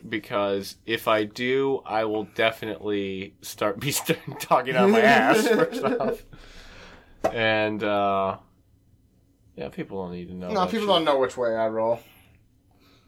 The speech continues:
Speaker 2: People don't need to know that about us.
Speaker 1: It doesn't matter.
Speaker 2: Let them assume. Yeah.
Speaker 1: It's not all what our fucking,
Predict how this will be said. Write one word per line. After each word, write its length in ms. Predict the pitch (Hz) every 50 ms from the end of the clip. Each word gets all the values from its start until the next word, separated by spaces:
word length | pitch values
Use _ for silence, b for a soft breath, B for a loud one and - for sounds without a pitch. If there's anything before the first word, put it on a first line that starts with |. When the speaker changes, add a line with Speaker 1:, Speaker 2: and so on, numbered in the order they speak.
| b b -
Speaker 2:
People 240 | - 165 139 131 120
don't 140 | 113 113 113
need 200 | 110 107 104 107
to 60 | 117
know 160 | 113 110 110
that 140 | 113 110 110
about 260 | 107 113 107 110 110
us. 360 | 113 120 120 - - - - - - - - - - b b b b b b b b b b b _ _ _ _ _ -
Speaker 1:
It 60 | -
doesn't 200 | 101 82 87 90
matter. 300 | 73 73 82 98 120 - -
Speaker 2:
Let 200 | 156 131 - -
them 120 | - 92
assume. 460 | 95 - - - - 107 107 - - - - -
Yeah. 240 | - - - - - - -
Speaker 1:
It's 180 | - - -
not 200 | 110 104 85 64
all 300 | - - 80 85 - 69 62
what 100 | 62 -
our 120 | - -
fucking, 460 | - - - - - - - - -